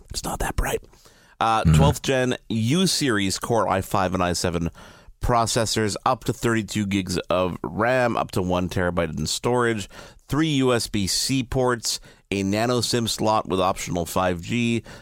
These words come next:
Speaker 1: of course, things like a Bluetooth keyboard, track point, haptic touchpad, um, et cetera, et cetera, et cetera. And it's compatible, by the way, with the Wacom,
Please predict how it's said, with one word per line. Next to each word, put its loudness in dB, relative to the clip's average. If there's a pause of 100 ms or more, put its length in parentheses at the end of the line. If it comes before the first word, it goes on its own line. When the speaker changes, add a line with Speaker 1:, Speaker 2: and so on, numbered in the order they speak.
Speaker 1:
of -4
course, 0
things -2
like -2
a -8
Bluetooth -6
keyboard, 0
track -2
point, -2
haptic -4 (320)
touchpad, 0 (100)
um, -2
et -4
cetera, 0
et -6
cetera, -2
et -8
cetera. 0 (280)
And 0
it's -4
compatible, -2
by 0
the 0
way, -2 (460)
with -4
the -2
Wacom, -2